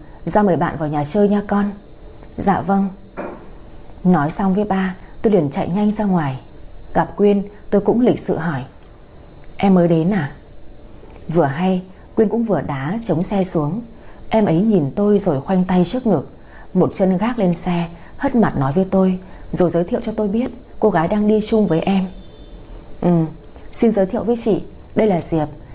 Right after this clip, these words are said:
là bạn thân của tôi, cũng là thanh mai trúc mã với anh Phong, anh trai của tôi." Nghe lời giới thiệu sặc mùi gây chuyện này, tôi đã dự cảm hôm nay Quyên đến cũng không mấy tốt đẹp.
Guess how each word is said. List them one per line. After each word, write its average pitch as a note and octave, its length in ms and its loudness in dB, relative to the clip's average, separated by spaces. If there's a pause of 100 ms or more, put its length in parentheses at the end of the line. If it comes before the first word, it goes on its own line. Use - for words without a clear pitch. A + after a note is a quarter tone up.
là F3 140 4
bạn E3+ 200 2
thân A3 200 2
của D#3+ 120 0
tôi, G3 320 0 (320)
cũng F#3+ 140 2
là F3+ 220 2
thanh G#3+ 260 0
mai G#3 160 2
trúc B3+ 200 -4
mã A3+ 300 2
với F3+ 100 4
anh G3+ 160 0
Phong, G3+ 300 -2 (260)
anh A3 140 4
trai G#3+ 240 0
của D#3 140 -4
tôi." F3+ 260 2 (1500)
Nghe G3 200 6
lời E3+ 160 4
giới D3 200 0
thiệu D#3+ 300 2
sặc - 240 -2
mùi D#3 200 2
gây G3+ 200 4
chuyện F3 260 0
này, C3+ 240 -2 (360)
tôi G3+ 120 4
đã F#3 220 0
dự A3 280 2
cảm D3 180 -4 (400)
hôm G3+ 180 4
nay F#3+ 120 6
Quyên F#3+ 260 4
đến E3 340 2
cũng A3 120 0
không A3 220 2
mấy C#3 140 2
tốt B3+ 220 0
đẹp. D#3 200 0